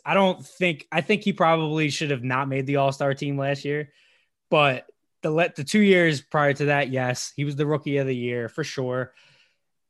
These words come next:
Defensive Player of the Year candidate, yes, for sure. All that. Like, he's good. He's a good basketball player. He's just not what everyone thought he was.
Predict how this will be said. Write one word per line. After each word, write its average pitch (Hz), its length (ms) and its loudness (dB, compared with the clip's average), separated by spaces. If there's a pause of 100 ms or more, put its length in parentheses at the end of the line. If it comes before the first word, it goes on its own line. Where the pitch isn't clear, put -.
(140)
Defensive 147 500 -4
Player 147 360 2
of 139 100 0
the 139 60 -4
Year 147 180 0
candidate, 135 680 -4
yes, 139 320 -8
for 143 160 -6
sure. 131 480 -4
All 185 260 2
that. 120 260 -6
Like, 131 160 -14
he's 175 160 -6
good. 143 240 -2
He's 117 160 -10
a 127 40 -10
good 151 280 -4
basketball 131 500 -2
player. 113 400 -8 (240)
He's 143 240 -6
just 147 240 -4
not 135 380 -2
what 135 160 -4
everyone 127 480 -4
thought 143 260 -4
he 117 80 -8
was. 110 460 -6